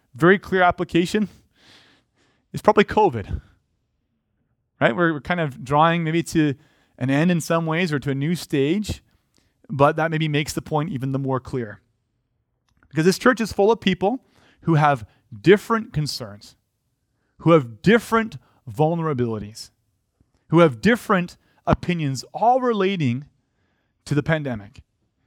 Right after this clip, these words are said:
But if we only look to our own needs, we're gonna tear down the church of Jesus. We're gonna sin against Jesus in our disregard for one another. So even if you have a freedom or a right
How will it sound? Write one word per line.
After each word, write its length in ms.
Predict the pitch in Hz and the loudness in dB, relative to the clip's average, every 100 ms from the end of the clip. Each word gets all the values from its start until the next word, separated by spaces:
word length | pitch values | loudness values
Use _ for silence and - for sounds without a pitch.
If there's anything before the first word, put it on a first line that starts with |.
| _ _ _ _ _ _ _ _ - | _ _ _ _ _ _ _ _ 2
But 120 | 190 | 4
if 140 | 240 | 4
we 120 | 247 269 | 2 0
only 440 | 240 240 330 339 | 2 4 4 2
look 260 | 262 269 - | 0 -2 -2
to 180 | 233 | -2
our 240 | 170 180 - 214 | 2 2 0 -2
own 440 | 208 240 240 233 - 147 | 0 0 -2 -4 -6 -2
needs, 580 | 180 190 156 175 - - _ _ - | 0 0 -2 -4 -8 -12 _ _ -12
we're 100 | 233 | -4
gonna 180 | 247 | -4
tear 420 | 208 - - - 240 | -4 -12 -10 -10 -8
down 360 | 233 233 233 | -4 -2 -2
the 80 | 185 | -4
church 420 | - - 220 - | -6 -6 -6 -4
of 100 | 147 | -8
Jesus. 640 | - 113 127 - 110 - - _ _ _ _ _ _ _ _ _ _ _ _ _ _ | -8 -10 -10 -12 -14 -16 -20 _ _ _ _ _ _ _ _ _ _ _ _ _ _
We're 100 | 180 | -6
gonna 180 | 180 202 | 0 0
sin 360 | - - 254 254 | 0 -2 0 0
against 440 | 220 214 208 - | 0 -2 -4 -12
Jesus 540 | - - 202 151 135 302 | -16 -4 -2 0 -2 -4
in 160 | 139 | -4
our 100 | 131 | -4
disregard 920 | 123 220 214 - 160 139 135 131 127 - _ _ _ | -6 -6 -6 -6 -6 -2 -2 -2 -6 -14 _ _ _
for 140 | 139 | -6
one 180 | 120 123 | -4 -4
another. 420 | 113 101 101 101 _ _ _ _ _ _ _ _ _ _ _ _ | -6 -10 -16 -20 _ _ _ _ _ _ _ _ _ _ _ _
So 120 | 233 | -2
even 220 | 226 285 | 0 0
if 80 | 269 | 0
you 100 | 247 | 2
have 280 | 185 233 214 | 4 4 4
a 80 | 180 | -2
freedom 460 | - 226 240 233 | -4 -2 2 2
or 280 | - 180 190 | 0 2 2
a 140 | 190 156 | 4 0
right 640 | 135 160 208 160 220 | 0 2 2 2 -4